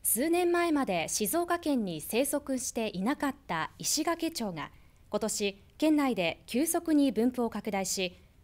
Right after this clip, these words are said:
チョウの愛好家などを驚かせています。イシガケチョウは、羽に石垣のような黒い筋が走るタテハチョウの仲間で、もともと西日本に生息していました。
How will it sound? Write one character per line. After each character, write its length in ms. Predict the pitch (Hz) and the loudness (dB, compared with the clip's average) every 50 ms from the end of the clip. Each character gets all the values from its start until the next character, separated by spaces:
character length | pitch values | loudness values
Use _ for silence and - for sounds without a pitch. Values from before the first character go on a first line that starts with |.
| - - | -8 -2
チ 80 | - | 0
ョ 60 | 330 359 | 2 4
ウ 60 | 339 | 4
の 140 | 285 214 175 | 4 4 4
愛 140 | 185 262 | 2 0
好 220 | 285 - 311 311 302 | 0 0 0 0 2
家 100 | 311 302 | 2 2
な 140 | 302 302 294 | 2 2 2
ど 140 | 262 202 | 2 0
を 160 | 170 151 - - - - | 0 -2 -4 -8 -12 -12
驚 280 | 151 - 185 202 247 | -8 -4 -2 -2 -2
か 120 | 247 262 254 | -2 -2 -2
せ 120 | - 214 | -4 -4
て 80 | - 175 | -6 -8
い 100 | 147 - | -10 -10
ま 120 | - 165 | -12 -10
す。 240 | - - - - - - - - - - - - - - - - - - - - - - - - - - - - - - - - - - - - - - - - - - - - - - - - - - - - - - - - - - - - | -8 -8 -8 -8 -10 -16 -20 -20 -20 -20 -20 -20 -20 -20 -20 -20 -20 -20 -20 -20 -20 -20 -20 -20 -20 -20 -20 -20 -20 -20 -20 -20 -20 -20 -20 -20 -20 -20 -20 -20 -20 -20 -20 -20 -20 -20 -20 -20 -20 -20 -20 -20 -20 -20 -20 -20 -20 -20 -14 -8
イ 80 | 175 196 | -2 0
シ 180 | - - 294 302 | 2 2 2 2
ガ 100 | 330 320 | 0 0
ケ 140 | 330 339 | 0 -2
チ 140 | 330 - 269 | 0 0 -2
ョ 60 | 220 | -2
ウ 20 | 180 | 0
は、 180 | 160 147 - - - - - - - - - - | -2 -4 -4 -8 -14 -20 -20 -20 -20 -20 -18 -4
羽 280 | - 214 247 285 285 | 2 4 6 6 8
に 180 | 277 254 247 240 | 8 6 6 4
石 320 | - 190 - - 269 311 | 0 0 0 2 2 4
垣 220 | 339 349 339 339 339 | 2 2 2 4 4
の 120 | 339 339 | 4 6
よ 180 | 330 339 339 330 | 4 4 4 4
う 40 | 285 | 4
な 160 | 233 180 170 | 4 2 0
黒 300 | - - 196 233 320 349 | -2 0 2 2 4 2
い 60 | 339 | 2
筋 280 | 339 302 302 254 254 233 | 2 0 0 2 2 0
が 140 | 220 202 | 0 -2
走 280 | 180 190 180 - - 208 | -4 -4 -2 -2 -2 -2
る 220 | 175 165 151 - - | -2 -4 -6 -8 -8
タ 120 | - 170 | -10 0
テ 120 | - 262 311 | 2 2 2
ハ 180 | 311 330 320 | 2 0 0
チ 120 | 330 - 277 | 2 2 2
ョ 60 | 247 | 2
ウ 40 | 214 | 2
の 120 | 185 160 | 0 -2
仲 220 | 160 160 - 202 | -4 -4 -4 -2
間 120 | 196 196 190 | -2 0 0
で、 240 | 180 170 160 - - - - - - - - | 0 0 0 -2 -8 -20 -20 -20 -12 -4 -2
も 100 | 208 220 | 0 2
と 100 | 320 302 | 4 4
も 120 | 302 302 | 4 4
と 160 | 302 285 254 | 4 4 6
西 240 | 226 202 - - 330 | 6 4 4 4 4
日 100 | 359 359 | 4 2
本 220 | 359 370 349 311 | 2 0 2 2
に 100 | 254 180 | 2 0
生 180 | 151 - 170 165 | 0 -2 -4 -4
息 240 | - 175 175 - 165 | -4 -6 -8 -8 -8
し 100 | - - | -6 -6
て 80 | - 165 | -6 -8
い 60 | 156 | -8
ま 100 | 151 156 | -8 -8
し 100 | - - | -8 -10
た。 160 | - - - | -10 -12 -16